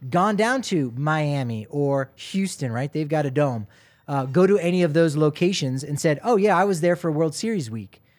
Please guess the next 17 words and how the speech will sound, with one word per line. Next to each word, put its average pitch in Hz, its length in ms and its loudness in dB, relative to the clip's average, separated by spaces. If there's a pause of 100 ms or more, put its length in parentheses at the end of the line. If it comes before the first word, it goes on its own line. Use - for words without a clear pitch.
(240)
You, 165 240 -2
you 151 180 0
might 185 160 4
have 156 160 0
just 170 280 -2
as 151 140 -2
many 175 260 0
kind 151 200 -4
of 131 60 -8
be 143 100 -2
able 139 120 -4
to 127 80 -8
take 151 240 -10
in 147 80 -4
a 131 40 -4
World 127 200 -4
Series. 175 380 -2